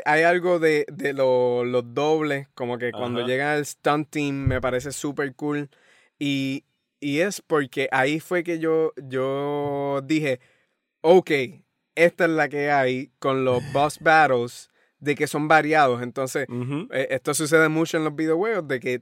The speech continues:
Speaker 1: tú te enfrentas a diferentes villanos y ellos tienen diferentes power-ups y
Speaker 2: Y
Speaker 1: cosas.
Speaker 2: patrones y cosas, y tienes que velar cuál es el patrón para ganarle.
Speaker 1: Exacto.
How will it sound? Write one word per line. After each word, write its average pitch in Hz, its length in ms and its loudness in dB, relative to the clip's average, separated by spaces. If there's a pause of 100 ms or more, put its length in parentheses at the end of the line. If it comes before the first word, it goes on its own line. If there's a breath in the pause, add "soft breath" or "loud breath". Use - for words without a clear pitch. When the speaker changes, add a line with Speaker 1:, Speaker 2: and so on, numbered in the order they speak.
(140)
Speaker 1:
tú 131 120 -6
te 170 80 -2
enfrentas 165 540 -4
a 139 80 -2
diferentes 135 1200 -2
villanos 143 720 -2 (120)
y 127 140 -4
ellos 143 200 -2
tienen 165 260 -2
diferentes 139 440 -4
power-ups 131 840 0 (100)
y 135 100 -8
Speaker 2:
Y 110 40 -6
Speaker 1:
cosas. 139 340 -2
Speaker 2:
patrones 110 540 -2
y 107 80 -6
cosas, 120 240 -4
y - 20 -18
tienes 123 200 -8
que 123 200 0 (120)
velar 117 420 -4
cuál 131 160 -2
es 131 60 -2
el 131 100 -6
patrón 135 320 -4
para 131 200 -2
ganarle. 110 280 -6
Speaker 1:
Exacto. 127 720 0